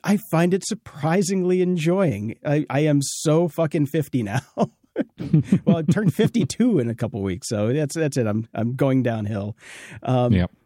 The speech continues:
Speaker 1: and we don't have an At the Library this week. I will next week. I got a couple books I'm, I'm finishing up, but, uh, I found this one called Poop Fiction. <laughs> Great name. Great
Speaker 2: Uh-huh.
Speaker 1: name. It says, "Stories to read in your time of <laughs> need."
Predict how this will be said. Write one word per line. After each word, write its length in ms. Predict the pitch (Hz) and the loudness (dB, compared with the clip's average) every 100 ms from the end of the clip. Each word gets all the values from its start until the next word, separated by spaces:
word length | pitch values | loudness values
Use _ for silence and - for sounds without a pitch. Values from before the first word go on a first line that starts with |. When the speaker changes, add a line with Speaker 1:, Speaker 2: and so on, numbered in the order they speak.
| - | -4
Speaker 1:
and 240 | 175 175 151 | 0 0 0
we 140 | 185 | 0
don't 160 | 202 214 | 2 2
have 180 | 196 190 | 2 2
an 60 | |
At 160 | 185 185 | 2 0
the 80 | 156 | 2
Library 460 | 160 156 127 123 | 2 2 0 0
this 200 | 120 113 | 0 -2
week. 260 | 123 123 120 | 0 0 0
I 100 | 117 | 2
will 160 | 175 | 2
next 260 | 180 175 - | 2 0 0
week. 160 | 131 120 | -2 0
I 80 | |
got 100 | 120 | -2
a 40 | 113 | -2
couple 200 | 127 117 | -4 -4
books 240 | 113 117 107 | -4 -4 -4
I'm, 200 | 110 - | -6 -6
I'm 140 | 110 101 | -8 -6
finishing 420 | - 107 110 110 | -6 -6 -6 -6
up, 180 | 107 - | -6 -8
but, 300 | 131 117 117 | -6 -4 -2
uh, 240 | 123 113 117 - - - | 0 0 -4 -8 -20 -6
I 100 | - | -2
found 320 | 165 214 202 190 | 2 2 2 0
this 160 | - | 2
one 180 | 170 151 | 2 2
called 400 | 143 139 127 - | 2 0 0 0
Poop 280 | - 359 - | 0 0 -4
Fiction. 640 | - 311 - 214 120 95 - - _ _ _ | -2 -2 0 0 0 -4 -8 -12 _ _ _
<laughs> 440 | _ _ - - | _ _ -20 -12
Great 340 | 156 135 135 131 | -4 -2 -2 -2
name. 480 | 120 110 110 190 254 _ - 131 139 156 139 131 117 | -2 -2 -2 -4 -6 _ -12 -4 -2 0 -2 -4 -6
Great 280 | - 160 147 | -2 2 2
Speaker 2:
Uh-huh. 60 | 117 | 2
Speaker 1:
name. 400 | 123 143 202 170 - 175 - | 0 0 -2 -8 -14 -12 -6
It 120 | 151 | -2
says, 280 | 170 147 - | 0 -2 -2
"Stories 400 | 208 247 277 214 | 0 2 0 0
to 140 | 220 | 0
read 380 | 208 226 262 262 | 2 2 2 0
in 220 | - 156 | 0 0
your 160 | 139 127 | 0 -2
time 420 | - 147 170 190 | -2 0 0 2
of 160 | 175 156 | 2 2
<laughs> 0 | |
need." 720 | 143 - - - 151 143 139 | 0 2 0 2 2 0 -2